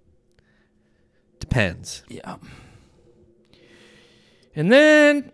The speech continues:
Speaker 2: yeah, so it was used for many years. This guy by the name of James Henley Thornwell was a pastor,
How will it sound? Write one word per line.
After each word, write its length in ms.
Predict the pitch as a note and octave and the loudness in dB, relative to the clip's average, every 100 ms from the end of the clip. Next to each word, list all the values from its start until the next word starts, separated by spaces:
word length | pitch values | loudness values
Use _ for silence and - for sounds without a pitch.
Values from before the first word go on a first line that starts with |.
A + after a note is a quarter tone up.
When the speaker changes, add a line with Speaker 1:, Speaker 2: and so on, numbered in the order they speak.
| - | -6
Speaker 2:
yeah, 220 | A#3+ A#3 | -2 -2
so 280 | F#3+ G#3+ G#3 | -2 0 2
it 40 | |
was 180 | G#3+ G#3+ | 2 -2
used 200 | A3+ A3 | -8 -8
for 100 | A#3 | -6
many 240 | A3+ A3+ | -4 -4
years. 800 | G#3+ G3+ G#3+ G#3 G#3 G#3+ - - | -2 -2 -2 -2 -2 -4 -6 -12
This 160 | - F#3 | -12 -12
guy 360 | - A#3 A3 G3+ | -8 -6 -4 -4
by 220 | F3+ E3 | -2 -2
the 100 | E3 | -2
name 260 | D#3+ D#3 C#3 | -6 -8 -6
of 1040 | B2 A#2+ G2 E2 C2+ A#1+ G1+ G#1 - - _ _ _ _ G#2 | -4 -4 -4 -8 -12 -14 -16 -20 -20 -20 _ _ _ _ -18
James 560 | G#2+ D3+ F3+ F#3+ G3 - | -6 -4 -2 -4 -10 -12
Henley 720 | - E3 D#3+ D#3 D3 C#3 - - | -12 -10 -8 -8 -6 -6 -10 -16
Thornwell 1000 | - B2+ A#2+ A#2 G#2+ F#2+ C3 C#4 F4+ E4+ | -10 -6 -4 -4 -8 -8 -8 -8 -8 -6
was 320 | A2+ A2+ - - | -6 -6 -10 -12
a 220 | G2+ G2 | -10 -8
pastor, 840 | - - G#2 G#2+ - G2+ D3+ C4+ | -10 -10 -14 -14 -12 -10 -8 -10